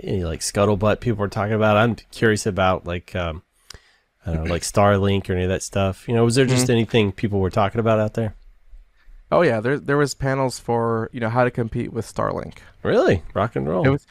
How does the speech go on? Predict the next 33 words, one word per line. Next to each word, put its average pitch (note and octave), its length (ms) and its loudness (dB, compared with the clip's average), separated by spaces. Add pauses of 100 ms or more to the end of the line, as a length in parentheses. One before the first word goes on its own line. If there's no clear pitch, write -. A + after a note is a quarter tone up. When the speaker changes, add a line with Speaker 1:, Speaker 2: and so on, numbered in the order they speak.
(180)
Speaker 2:
it C3+ 60 2
was, E3 240 2
it C#3+ 60 -2
was D#3 120 -2
a D#3 60 -6
pretty D3+ 180 -4
big C3+ 160 -2
topic. B2 560 -4
I - 100 -8
mean, A2+ 220 -4
that A#2 240 2
and, A#2 260 -4
uh, F#2+ 240 -2 (1000)
like, A2+ 180 -4
Terragraph A#2 480 2
stuff A#2 320 -4
was A2+ 80 -8
pretty A2+ 240 -8
big A2+ 340 -6 (560)
as - 100 -8
far A2 220 2
as, - 240 -6
uh, G2 240 -4
conversations. A2+ 920 -4
Lots A2+ 200 2
of - 60 -14
stuff A2+ 240 0
about A2+ 380 -2 (280)
six - 280 -2
gigahertz C3 560 -2
and A#2 100 -4
getting A2+ 220 0
gigabit A#2 460 -2